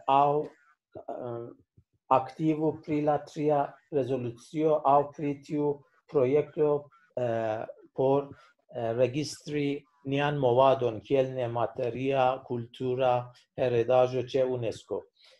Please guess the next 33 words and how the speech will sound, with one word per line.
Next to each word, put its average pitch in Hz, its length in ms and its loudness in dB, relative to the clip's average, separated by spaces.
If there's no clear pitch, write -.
Mi 156 160 -2
pensas, 180 420 -2
ke 190 200 -8
se 185 220 -6
ni 180 220 -6
faru 170 400 2
ambaŭ 127 640 4
kaj 135 160 0
samtempe, 131 760 -2
ili 143 300 -4
eble, 165 520 2
eh, 113 480 -2
pli 156 480 0
fortigas 147 720 0
unu 156 320 0
la 135 180 4
alian 143 460 2
ĉe 156 160 2
unesko, 123 560 -4
ĉar 139 240 0
unesko 135 420 -4
vidas, 139 420 -2
ke, 139 280 -2
eh, 113 260 -4
grupo 143 440 -2
estas 135 380 0
faranta 131 480 0
tion, 135 440 -2
alia 123 380 2
grupo 127 560 -2
aŭ 113 200 0
samaj 127 640 -2
estas 127 420 -2